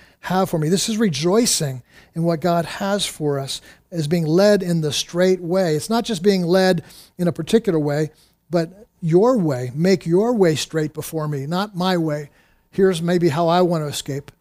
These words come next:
Here's what I want to happen to my enemies. Here's how I want closure on this problem I'm facing in my life. But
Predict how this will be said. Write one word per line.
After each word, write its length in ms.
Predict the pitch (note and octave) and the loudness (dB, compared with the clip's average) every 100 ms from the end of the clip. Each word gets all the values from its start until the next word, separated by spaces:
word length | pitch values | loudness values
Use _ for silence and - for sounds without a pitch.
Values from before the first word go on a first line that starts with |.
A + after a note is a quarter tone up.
| _ | _
Here's 260 | - F#3+ D3+ | 0 2 2
what 140 | D#3+ | 0
I 80 | F3+ | 2
want 220 | F#3+ E3+ | 2 -2
to 100 | - | -6
happen 200 | D#3+ D#3 | -8 -6
to 40 | D3+ | -4
my 140 | D#3+ | -2
enemies. 340 | D3+ D3 C#3 | -4 -6 -10
Here's 240 | - G3 G3 | -2 0 2
how 100 | F#3 | 0
I 40 | |
want 300 | E3+ F#3 F#3 - - | 0 0 -4 -10 -8
closure 460 | - G3 D#3+ D#3+ | 0 2 2 -2
on 100 | D#3+ | -4
this 120 | D#3+ D#3 | -6 -6
problem 400 | - E3+ D#3+ D#3 | -4 -2 -2 -6
I'm 80 | |
facing 420 | D3 D#3+ D3 D#3 C#3 _ _ _ | -4 -2 -2 -6 -14 _ _ _
in 140 | F3 E3 | -6 -2
my 140 | D#3+ | 0
life. 300 | D3+ D#3 C#3+ | 0 -2 -4
But 160 | D3+ | -8